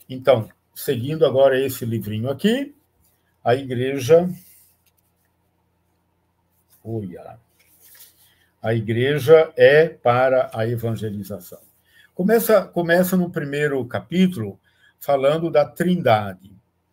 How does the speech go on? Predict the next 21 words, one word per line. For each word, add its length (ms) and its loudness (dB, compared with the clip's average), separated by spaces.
A 80 0
origem, 800 0
a 100 -4
fonte, 880 0
a 120 -6
raiz 920 -2
da 500 -8
evangelização 1000 -6
da 100 -8
igreja 640 -4
está 520 -2
na 260 -2
Santíssima 600 -10
Trindade. 500 -14
Nos 220 -12
dois 320 4
envios, 800 0
o 100 -6
envio 380 -4
do 100 -6
Filho 560 -4